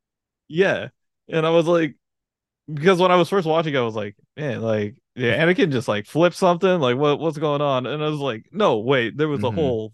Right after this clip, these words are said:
Speaker 1: thing that
Speaker 2: Yeah.
Speaker 1: went on." So
Speaker 2: Like, movie Anakin is very different than show Anakin.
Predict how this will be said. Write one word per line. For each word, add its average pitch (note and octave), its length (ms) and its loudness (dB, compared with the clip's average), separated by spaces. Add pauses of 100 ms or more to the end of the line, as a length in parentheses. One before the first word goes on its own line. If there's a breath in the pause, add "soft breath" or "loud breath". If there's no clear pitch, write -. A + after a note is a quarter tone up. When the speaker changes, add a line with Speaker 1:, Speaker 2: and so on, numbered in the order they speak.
(100)
Speaker 1:
thing D3+ 280 -4
that D3+ 80 -4
Speaker 2:
Yeah. C3 140 -4
Speaker 1:
went - 120 -6
on." G#2+ 240 -6
So A2 360 0
Speaker 2:
Like, B2 240 -8
movie D3 440 -4
Anakin C#3 360 -8
is G#2 120 -10
very A2+ 380 -6
different G2 600 -10
than E2+ 140 -8
show F2 360 -10
Anakin. C2 520 -20